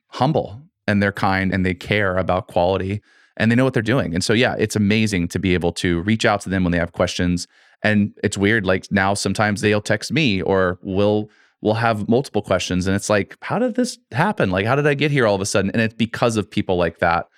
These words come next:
that were talented enough to give me a shot and also just be humble enough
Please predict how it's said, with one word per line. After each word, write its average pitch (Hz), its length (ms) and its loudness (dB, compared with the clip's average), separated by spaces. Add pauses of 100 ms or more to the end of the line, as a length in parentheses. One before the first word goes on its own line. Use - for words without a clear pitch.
(220)
that 92 220 0
were 87 380 0 (360)
talented 120 500 2
enough 95 520 -2 (120)
to 87 300 0
give 92 200 -2
me 92 140 2
a 85 40 0
shot 85 540 0
and 90 140 -2
also 104 300 -2
just 104 260 -4
be 95 120 -2
humble 90 340 0
enough 87 380 -2